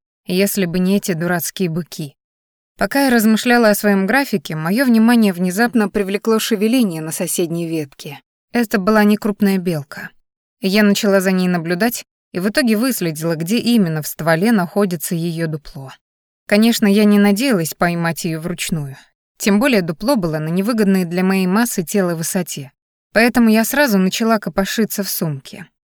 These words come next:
Найдя на самом дне моток широкой лески, я принялась сооружать селки. Петлевым ловушкам Эльфрик научил меня года три назад, когда хвастался белками, тряся ими перед моим носом.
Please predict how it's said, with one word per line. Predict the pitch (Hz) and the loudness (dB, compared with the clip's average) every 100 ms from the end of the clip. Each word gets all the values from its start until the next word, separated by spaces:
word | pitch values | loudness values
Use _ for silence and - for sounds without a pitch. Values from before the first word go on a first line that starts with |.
| _ | _
Найдя | 185 196 202 262 | -2 0 2 4
на | 233 | 4
самом | - 220 196 170 147 | 2 2 2 0 0
дне | 202 226 | 2 4
моток | 175 165 208 196 | 2 0 -2 -4
широкой | - 180 196 - 160 | -4 -2 -2 -2 -4
лески, | 226 247 - 196 - _ _ _ - | -4 -4 -8 -12 -14 _ _ _ -10
я | 170 247 | -4 -2
принялась | - 214 220 233 226 | 0 2 4 2 2
сооружать | 214 202 196 196 - | 2 2 2 0 -4
селки. | - 180 - 151 131 - _ _ _ _ _ - | -6 -8 -8 -12 -14 -18 _ _ _ _ _ -8
Петлевым | 185 208 208 226 208 | -4 0 2 4 6
ловушкам | 202 214 294 - 190 165 - | 4 4 0 0 -2 -2 -2
Эльфрик | 269 262 - 220 214 | -2 0 -2 -2 2
научил | 208 208 254 240 | 2 2 2 2
меня | 208 208 208 202 185 _ | 4 4 4 2 0 _
года | 185 233 190 | 0 0 0
три | - 233 | 0 2
назад, | 220 156 147 151 | 2 0 -2 -2
когда | - 165 160 175 | -2 -4 -2 -4
хвастался | 180 175 - 165 156 170 | -2 -4 -2 -6 -4 -4
белками, | 160 233 226 156 143 147 _ _ _ | 0 -2 -2 -6 -8 -10 _ _ _
тряся | 190 202 - | -2 -2 2
ими | 269 208 196 | 2 4 4
перед | 202 180 | 2 0
моим | 180 180 175 | 0 0 -2
носом. | 147 135 - - | -4 -6 -10 -12